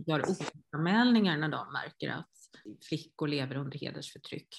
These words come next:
Jag har försökt begära ut lite statistik på det här i Göteborg, men det har inte riktigt varit möjligt. Men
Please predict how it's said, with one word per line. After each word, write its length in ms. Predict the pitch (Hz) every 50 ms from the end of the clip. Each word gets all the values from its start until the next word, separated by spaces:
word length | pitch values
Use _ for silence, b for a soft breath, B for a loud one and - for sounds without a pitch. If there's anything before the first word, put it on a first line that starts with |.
| - B B B B B B B
Jag 120 | 175 175
har 80 | 180 196
försökt 540 | - 220 196 - 180 160 151 - - _ -
begära 260 | 151 147 139 139 143
ut 140 | 139 - -
lite 140 | 160 -
statistik 840 | 147 - 156 - - 143 - - - _ - 240 247 226 233 - -
på 60 | 214
det 160 | 202 208 196
här 180 | 196 185 175 165
i 60 | 156
Göteborg, 560 | 156 156 - - 165 208 208 214 220 208 190 180
men 120 | 175 175
det 340 | 175 170 165 165 165 156 - -
har 160 | 160 165 175
inte 220 | 170 165 160 - 156
riktigt 240 | 160 - - -
varit 200 | - 151 147 151
möjligt. 680 | - 170 190 196 175 165 160 170 214 220 226 - - - -
Men 280 | 185 190 185 175 175